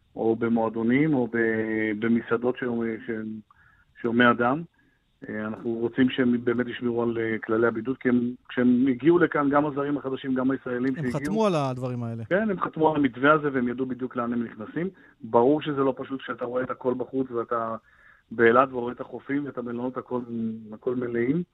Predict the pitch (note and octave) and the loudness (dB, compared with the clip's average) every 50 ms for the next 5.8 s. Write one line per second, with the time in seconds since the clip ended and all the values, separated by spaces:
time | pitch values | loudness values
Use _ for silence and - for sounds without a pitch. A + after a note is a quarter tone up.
0 | _ _ _ _ _ _ _ _ _ _ _ _ _ A#2 A2 A2 A2 A2 A2 A2 | _ _ _ _ _ _ _ _ _ _ _ _ _ -6 -4 -2 0 0 0 0
1 | G#2+ G#2+ G#2+ G#2 G#2 G#2+ A2 A#2 B2+ B2+ C3 B2 B2 B2 A#2 B2 A2 - E3+ F3+ | 0 -2 -2 -4 -2 0 0 0 0 0 0 0 0 0 0 -2 0 0 0 -2
2 | - _ _ - - - - - _ _ _ _ - A#2+ A2+ B2 A#2+ - B2+ A#2+ | -2 _ _ -20 -20 -20 -20 -20 _ _ _ _ 0 4 4 4 6 6 4 6
3 | B2 D#3 F#3 A3+ A#3 - G3 F3 E3+ E3+ D3 - - A#2+ - B2 - - B2+ B2+ | 6 4 4 4 2 2 0 2 2 2 2 2 0 -4 -4 -6 -6 -2 2 2
4 | C3 C#3 C#3 C#3 C3+ C#3 C#3 - - D3 C#3 C3+ C3+ C3 C3+ B2+ D3 C#3 C3 B2+ | 4 4 4 2 2 0 -2 0 0 2 2 2 2 2 -2 -2 -4 -4 -2 0
5 | C3+ C3 C#3+ D#3+ D#3 C#3 - G2+ A#2 A#2 A2+ A#2 A#2 A2+ A2 A2 | 0 2 2 0 0 -2 -4 -6 -6 -4 -4 -4 -2 -2 -4 -4